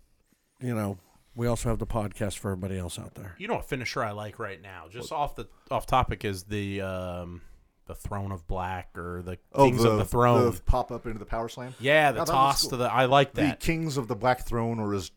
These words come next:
Speaker 3: the,
Speaker 2: The
Speaker 3: uh,
Speaker 2: Knights.
Speaker 3: graphics department says, the Knights of the Black Throne.
Speaker 2: That, that's one I do
Speaker 3: That's a
Speaker 2: enjoy
Speaker 3: good, I like
Speaker 2: currently.
Speaker 3: that tag team,
Speaker 2: Yeah.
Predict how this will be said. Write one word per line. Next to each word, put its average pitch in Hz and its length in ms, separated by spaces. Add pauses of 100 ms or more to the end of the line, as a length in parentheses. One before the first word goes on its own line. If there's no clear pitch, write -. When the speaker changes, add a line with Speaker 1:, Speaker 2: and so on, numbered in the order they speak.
(120)
Speaker 3:
the, 98 160
Speaker 2:
The 92 280
Speaker 3:
uh, - 20
Speaker 2:
Knights. 90 140
Speaker 3:
graphics 113 380
department 104 380
says, 104 200
the 107 80
Knights 98 260
of 90 60
the 98 80
Black 90 260
Throne. 87 340 (200)
Speaker 2:
That, 143 240
that's 151 200
one 196 160
I 165 120
do 156 180
Speaker 3:
That's 127 200
a - 60
Speaker 2:
enjoy 120 120
Speaker 3:
good, 107 100
I 160 80
like 147 220
Speaker 2:
currently. 107 120
Speaker 3:
that 98 80
tag 90 240
team, 123 120
Speaker 2:
Yeah. 82 140